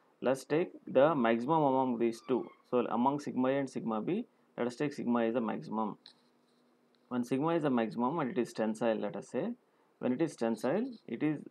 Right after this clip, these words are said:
just like the maximum normal stress theory. So you can write the equations for modified Moore as sigma A is equal to sigma U T by N.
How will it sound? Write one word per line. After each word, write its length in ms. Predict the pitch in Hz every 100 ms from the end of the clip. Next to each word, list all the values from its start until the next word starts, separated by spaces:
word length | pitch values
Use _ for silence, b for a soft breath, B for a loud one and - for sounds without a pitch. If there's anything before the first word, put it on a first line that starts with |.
| -
just 280 | 139 143 139
like 200 | 135 151
the 120 | 147
maximum 320 | 113 110 127
normal 260 | 113 113 117
stress 280 | - 107
theory. 400 | - 104 104 95 -
So 60 | 107
you 100 | 98
can 160 | 110
write 220 | 113 123
the 120 | 127 123
equations 720 | 113 - 120 123 127 170 -
for 160 | - 110
modified 460 | 110 107 117 123 113
Moore 260 | 113 110
as 200 | 127 143
sigma 240 | - 117 113
A 140 | 110
is 100 | 107
equal 180 | - 120
to 60 |
sigma 340 | - 120 110 104
U 160 | 101 101
T 120 | 110
by 180 | 113 151
N. 200 | 143